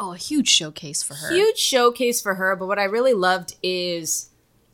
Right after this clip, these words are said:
Speaker 2: there is, what's so great about Jerry Ryan's performance in this, it is, it's so subtle,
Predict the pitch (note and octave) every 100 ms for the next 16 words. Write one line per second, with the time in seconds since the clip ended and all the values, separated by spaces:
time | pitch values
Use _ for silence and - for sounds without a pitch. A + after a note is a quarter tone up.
0 | - - A3 A3+ A3 G#3+ G#3 F#3 - -
1 | _ _ _ _ _ A3 A3+ - D#4 A#3+
2 | G#3+ G#3+ G3+ G3 F#3 F3 - _ _ -
3 | - G3+ F#3+ F3 F3 F3 - F3 - E3+
4 | E3 E3+ D#3+ C#3 D#3+ D#3 D3+ - - E3
5 | E3 D#3+ - - F3 - G#3 F#3 F3 -
6 | F3 D#3 B2+ C3+